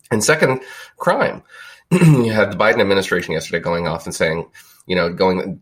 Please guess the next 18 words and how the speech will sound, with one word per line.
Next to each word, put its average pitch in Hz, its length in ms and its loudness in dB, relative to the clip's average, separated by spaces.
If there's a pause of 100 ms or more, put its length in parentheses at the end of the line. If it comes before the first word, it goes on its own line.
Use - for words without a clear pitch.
(220)
Joe 101 140 4
Biden 85 240 -2
delivering 85 340 -4
this 80 160 -8
anti-crime 80 420 -6
speech, 80 360 -10
which - 80 -16
he 92 80 -8
focused 90 360 -4
on 98 160 -2
guns 78 380 -4
primarily 80 680 -4
and 80 120 -6
all 80 140 -4
the, 85 120 -4
you 85 140 -6
know, 80 80 -6
their 80 220 -4